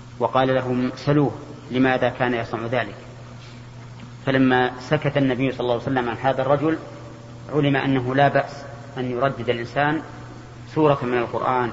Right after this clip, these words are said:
تعجبه، إما في معناها أو في أسلوبها، كما ردد النبي صلى الله عليه وسلم قول الله تعالى: "إن تعذبهم فإنهم عبادك وإن تغفر لهم فإنك أنت العزيز الحكيم". قرأها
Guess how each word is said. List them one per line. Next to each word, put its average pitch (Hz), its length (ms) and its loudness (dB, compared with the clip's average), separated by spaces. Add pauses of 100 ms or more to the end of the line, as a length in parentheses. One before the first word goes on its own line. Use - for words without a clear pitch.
تعجبه، 123 380 0 (800)
إما 131 140 4
في 120 120 -2
معناها 131 560 2 (1800)
أو 131 120 4
في 127 200 2
أسلوبها، 131 440 -2 (960)
كما 156 380 4 (600)
ردد 147 340 2
النبي 135 360 4
صلى 127 200 -2
الله 123 100 0
عليه 127 100 -4
وسلم 127 260 -4
قول 131 180 2
الله 123 200 0
تعالى: 147 460 2 (680)
"إن 143 100 2
تعذبهم 135 540 2
فإنهم 127 420 0
عبادك 131 380 2 (100)
وإن 127 200 0
تغفر 123 240 -2
لهم 123 260 0
فإنك 123 380 -2
أنت 123 180 -2
العزيز 123 280 -4
الحكيم". 123 400 -6 (1300)
قرأها 127 580 2